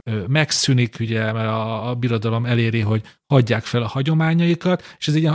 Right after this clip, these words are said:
egy nagyon szép szál a, a filmben, hogy az Aldani, ö, bolygó,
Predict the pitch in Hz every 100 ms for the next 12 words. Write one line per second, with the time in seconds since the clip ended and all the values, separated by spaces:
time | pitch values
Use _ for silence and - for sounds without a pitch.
0 | 139 151 170 226 - 123 - 117 110 113
1 | 117 123 117 - 123 120 123 117 123 123
2 | 120 117 120 120 - _ 135 131 120 123
3 | 113 123 123